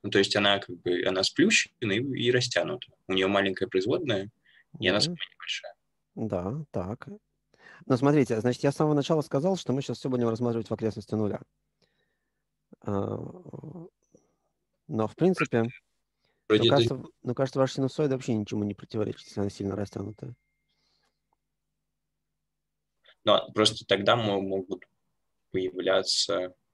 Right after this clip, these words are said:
Speaker 1: а, еще, ну, ну, хотя нет, наверное.
Speaker 2: Нет, если у вас f это, э, если у вас f — это дико растянутая синусоида, то просто, а, м, значит, у вас вот,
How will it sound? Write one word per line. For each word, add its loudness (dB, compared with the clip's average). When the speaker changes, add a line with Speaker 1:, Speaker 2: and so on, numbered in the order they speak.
Speaker 1:
а, 0
еще, -4
ну, -4
ну, -6
хотя -2
нет, -8
наверное. -14
Speaker 2:
Нет, 2
если 0
у 4
вас 2
f 2
это, -2
э, -2
если -4
у 0
вас -2
f — 0
это -4
дико -2
растянутая -2
синусоида, -2
то -2
просто, -4
а, 0
м, -8
значит, -12
у -8
вас -4
вот, -8